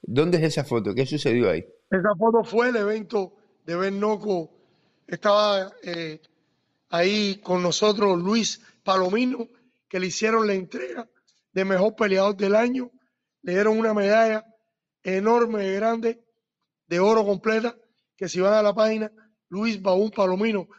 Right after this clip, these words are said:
Speaker 2: la van a ver con una cadena gordísima, porque Ben Noco está creciendo demasiado, está cuidando mucho a sus atletas y sobre todo está dando premios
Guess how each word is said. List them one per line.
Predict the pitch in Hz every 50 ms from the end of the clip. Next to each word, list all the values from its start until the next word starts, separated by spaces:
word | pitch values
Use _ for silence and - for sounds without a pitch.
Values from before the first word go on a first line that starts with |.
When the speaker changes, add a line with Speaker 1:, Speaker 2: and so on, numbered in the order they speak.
| _ _ _ _
Speaker 2:
la | 160 165 170
van | 185 202
a | 208 208
ver | 208 214 226 233 247 - _ - - - _ _ _
con | - 175 185 202
una | 220 220 202
cadena | 196 190 190 202 214 214 214 196 180 _ _ _ _ _ _
gordísima, | - 170 175 156 160 220 220 180 - 214 214 214 226 - _ _ _ _ _ _ _ _ _ _ _
porque | _ 190 190 170 208 190
Ben | 190 208 220 220 220 220
Noco | 240 240 233 214 208 208 196 202 - _ _ _ _ _ _ -
está | 180 175 - - 208 208
creciendo | 208 214 190 165 - - - 220 220 226 214 196 185 156 - _ _ _ _ _ _ -
demasiado, | 170 175 175 170 156 - - - 214 220 233 240 233 233 - _ _ _ _ _ _ _ _
está | - 180 175 - 220
cuidando | 220 196 202 202 202 208 214 214 214 214 214 214 202 185
mucho | 185 202 226 220 214 - 185 160 - _ _ _ _ _ _ _
a | - 170
sus | 156 - 175 170 170
atletas | 165 156 185 214 220 214 220 233 - _ _ _ _ _ _ _ _ _ _ _ _ _ _ _ _ _
y | 220 208
sobre | - 214 208 202 202
todo | 196 240 240 233
está | 202 - - 208
dando | 214 220 220 214 202 170
premios | - 214 220 226 220 220 208 190 170 147 -